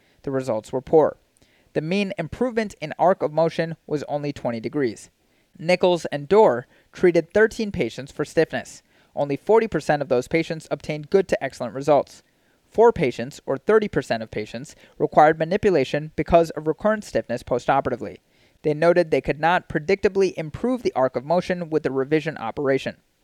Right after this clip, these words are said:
Hajdukowicz and Associates reported on fifteen patients who underwent revision of well-fixed components after total knee arthroplasty for stiffness.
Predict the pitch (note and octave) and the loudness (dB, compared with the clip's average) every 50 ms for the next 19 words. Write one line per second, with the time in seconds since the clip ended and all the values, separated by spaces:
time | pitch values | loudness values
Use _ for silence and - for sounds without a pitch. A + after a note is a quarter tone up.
0 | _ _ _ _ _ _ _ _ _ - - D#3+ D#3 C#3+ - A#3+ B3+ - E3+ D3 | _ _ _ _ _ _ _ _ _ 2 2 2 2 2 -2 -4 -2 -2 0 0
1 | C3 G2 - - - - - C#3+ D3 C3+ B2 B2+ - C#3 A#2 A2+ - B2 A#2 B2+ | 0 0 -2 -6 -14 -8 -6 -6 -4 -4 -6 -4 -2 -2 -2 -2 -4 -4 -4 -4
2 | - - D3+ C#3+ C#3 - - F#3 F#3+ F#3+ F#3+ F3 - - D3+ D3 - - A3 A3 | -6 -4 -4 -6 -2 2 2 2 4 4 2 0 -2 -4 -6 -4 0 0 0 0
3 | - A#3+ A3 G3+ F#3 - D#3+ C#3+ - - D3 D3+ - - - - D#3+ F3 E3+ E3+ | 0 -2 -4 -4 -2 -2 -4 -4 -2 -6 -8 -8 -8 -8 -2 -2 0 0 2 2
4 | E3 E3 - - D3 D3 C#3 D#3 F#3+ F#3 G3 G#3 F#3+ - - D#3+ D#3 D3 D3+ D#3 | 2 0 0 0 -2 -2 0 0 0 2 0 -2 -2 0 -2 -2 -2 -2 0 2
5 | F3 G#3 A3+ - _ - D#3+ - - - - C3 - - F3 F#3 F3+ F3+ E3+ - | 4 4 4 2 _ 0 0 0 -2 -8 -12 -10 -2 -2 0 0 0 -4 -6 -4
6 | - D3 C#3+ - D3 C#3 - G3+ G#3+ G#3 F3+ C#3 B2 F#2+ - E3 F3+ - - D3 | -6 -4 -2 -2 -4 -2 0 0 2 2 0 -4 -4 0 2 2 2 2 0 -4
7 | - A#2 A#2 A2 - - B2 - - C3+ - - D3+ C#3+ - - G#2+ - - - | -4 -4 -4 -4 -6 -8 -8 -6 -6 -8 -2 -2 -2 -2 -2 -6 -14 -14 -16 -20